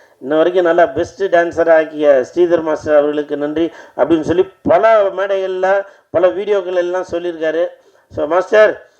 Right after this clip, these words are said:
நீங்க பல ஹீரோக்களை ஆட வச்சிட்டு இருக்கீங்க, அஜித் சார், விஜய் சார்லாம் ஆட வச்சவங்க நீங்க. நீங்க நம்ம சென்றாயன், ஆ, மகேஷ், ஆ, பாலசரவணன் இவங்களெல்லாம் ஆட வச்சதுல மிக்க மகிழ்ச்சி.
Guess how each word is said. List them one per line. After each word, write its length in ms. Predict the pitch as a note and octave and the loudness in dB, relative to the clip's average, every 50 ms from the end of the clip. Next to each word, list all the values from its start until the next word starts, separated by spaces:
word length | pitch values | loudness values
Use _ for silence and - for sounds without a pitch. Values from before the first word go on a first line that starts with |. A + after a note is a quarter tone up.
| _ _ _ | _ _ _
நீங்க 260 | - C#3+ D3+ E3 D#3+ | -12 -6 -4 -4 -2
பல 260 | - D#3+ E3+ F#3+ G3+ | 0 2 2 4 4
ஹீரோக்களை 500 | F#3+ E3+ G3+ G#3+ G#3+ G#3 F#3+ F#3 G3 G3 | 2 2 2 2 0 0 0 0 2 2
ஆட 240 | F#3 F#3 G3 G3 F#3+ | 2 2 2 2 2
வச்சிட்டு 320 | F#3+ F3+ F#3 - F#3+ D#3+ F3 | 0 -2 -4 -8 -12 -8 -8
இருக்கீங்க, 300 | F3 E3+ F3 F3+ F3+ F#3+ G3+ G#3 F#3+ - - _ _ _ - | -8 -6 -6 -4 -2 -2 -2 -2 -4 -10 -18 _ _ _ -10
அஜித் 240 | - D#3 F#3+ G3+ - | -8 -6 -6 -4 0
சார், 200 | G#3 G3+ G3 F#3 | 2 2 2 2
விஜய் 260 | F3 E3+ F#3+ G3 - - | 0 -4 -4 -4 -2 0
சார்லாம் 320 | F#3+ F#3+ F#3+ G3 G3+ F#3+ | 0 0 0 0 0 0
ஆட 160 | F#3+ F#3+ F#3+ | 0 0 0
வச்சவங்க 380 | F#3 F3+ F3+ - F#3 F#3+ F3+ F3 | 0 -2 -2 -2 -2 -2 -2 -2
நீங்க. 420 | F3 F3+ F3+ F#3 G#3 A#3+ C4 - - - - - _ _ | -4 -4 -2 -2 -2 -2 -2 -4 -8 -20 -20 -20 _ _
நீங்க 200 | - D3+ F3 F#3+ | -10 -6 -2 0
நம்ம 240 | F#3 F#3 F3+ F3+ F3 | 0 0 2 2 0
சென்றாயன், 680 | D3 - G3 G3 G3+ A3 G#3 G#3 G#3 G#3 G#3+ A3 G#3+ - _ _ _ _ _ _ - | 0 0 0 2 2 2 2 2 2 0 -2 -4 -8 -10 _ _ _ _ _ _ -2
ஆ, 60 | D#3+ | 0
மகேஷ், 800 | E3+ F3 E3+ E3+ F3 F3+ F3+ G#3+ G#3 F#3 - G3+ G3 G3+ G#3+ G3+ G3 - _ _ _ _ _ - | 2 2 2 0 -2 -2 0 0 0 0 0 0 0 2 0 0 -4 -8 _ _ _ _ _ -4
ஆ, 40 | D#3 | 0
பாலசரவணன் 760 | D#3+ E3 E3 D#3+ E3+ F#3+ G3+ G3+ F3+ - F#3+ F#3 F#3+ F#3 F3+ | 2 2 2 2 2 2 2 0 0 0 -2 -2 -2 -4 -6
இவங்களெல்லாம் 420 | F#3 F#3 F#3 G3 F#3+ G3 F#3+ F#3 | -6 -6 -4 -2 -2 -2 0 0
ஆட 180 | F#3 F#3 F#3 F3+ | 0 2 2 2
வச்சதுல 360 | F3+ F3+ F3 F3+ F3+ F3+ E3 | 0 0 -2 0 0 0 0
மிக்க 260 | E3 E3+ E3 - F#3+ | 0 -2 -2 -2 -2
மகிழ்ச்சி. 600 | F3 F3 E3+ F3+ F#3 E3+ - - F#3 F#3+ F#3+ - | 0 0 -2 -4 -6 -8 -10 -10 -8 -8 -8 -10